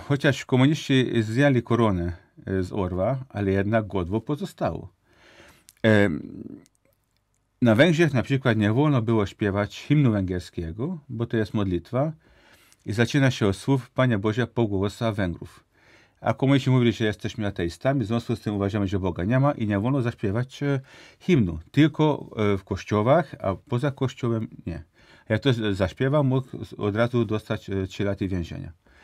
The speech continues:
Więc, e, inaczej było bardzo, bardzo, e, źle. E, trudno porównać, e, też dlatego, że, mm, Polacy inaczej też przeżyli dru-, drugą wojnę światową.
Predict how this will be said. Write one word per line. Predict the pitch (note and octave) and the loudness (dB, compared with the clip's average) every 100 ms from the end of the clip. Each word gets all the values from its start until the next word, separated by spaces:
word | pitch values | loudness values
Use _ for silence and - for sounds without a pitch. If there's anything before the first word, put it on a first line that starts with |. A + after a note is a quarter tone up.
| - - - - | -20 -20 -18 2
Więc, | A#2 - | 2 4
e, | B2 G#2+ _ _ - F#2+ - | 2 0 _ _ -8 -6 6
inaczej | C3 E3+ D#3+ A#2 | 8 8 6 4
było | A2 G2 G2 - G#2 | 4 4 2 -2 -2
bardzo, | F#2+ G2+ F2+ F#2 F2 F2+ | 4 4 4 -4 -4 -4
bardzo, | G2+ G#2 G2 F#2+ - F#2 F2+ F2 F2 | 2 2 4 -4 -2 -2 -2 -2 -2
e, | F#2 | -4
źle. | - G2 A2 C3+ _ - - _ _ _ - - | -2 2 2 0 _ -20 -20 _ _ _ -18 -2
E, | - G2 G2 | 2 4 2
trudno | F#2+ D#3 D#3+ | 2 2 2
porównać, | C3+ C3+ C3 G2 F#2 - A2 | 2 2 2 2 -2 -4 -4
e, | G#2+ G2+ | 2 2
też | G2 B2+ | 2 0
dlatego, | A2 G#2+ - A2 A#2 | 0 -2 0 0 0
że, | G#2+ A2 G#2 _ _ - _ _ | 0 0 0 _ _ -20 _ _
mm, | A#2 G#2+ G#2+ G#2+ F2+ - - - - | 0 2 2 2 -2 -10 -18 -18 -6
Polacy | G#2 A2+ D3+ D#3 C#3+ C3 G2 - _ | 0 4 4 4 2 2 0 -8 _
inaczej | A2 C3 C3 | 2 2 2
też | B2+ A#2+ | -2 -2
przeżyli | - G#2 G#2 G#2 - | -2 -4 0 0 -2
dru-, | F#2+ G2+ G2 G2 | -4 -2 2 2
drugą | G2 G2+ F2+ | 2 0 0
wojnę | F2 E2 | -2 -6
światową. | - - - - | -8 -14 -14 -16